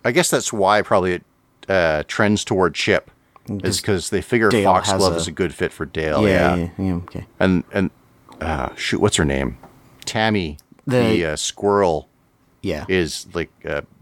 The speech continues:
Speaker 1: an adolescent, <laughs> so.
Speaker 2: Yeah, yeah.
Speaker 1: Um, a-, and it plays prominently in this episode that Chip and Dale are competing for Gadget's affections.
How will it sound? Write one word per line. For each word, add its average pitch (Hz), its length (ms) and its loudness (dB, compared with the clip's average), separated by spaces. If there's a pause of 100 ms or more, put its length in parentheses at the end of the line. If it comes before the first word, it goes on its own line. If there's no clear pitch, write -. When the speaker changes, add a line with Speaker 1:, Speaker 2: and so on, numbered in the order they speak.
(220)
Speaker 1:
an 95 100 -4
adolescent, 87 600 -2
<laughs> - 20 -8
so. 95 500 -2
Speaker 2:
Yeah, 87 280 0 (120)
yeah. 95 160 -6 (480)
Speaker 1:
Um, 76 500 -2 (1120)
a-, 117 240 2
and 139 140 2
it 123 240 -4
plays 180 240 0
prominently 131 480 2
in 98 120 2
this 92 160 -2
episode 90 500 -2
that - 160 -4
Chip - 240 -2
and 92 160 0
Dale 90 460 -2
are 87 200 2
competing 104 540 -2
for 87 120 -4
Gadget's 90 500 -2
affections. 113 760 -4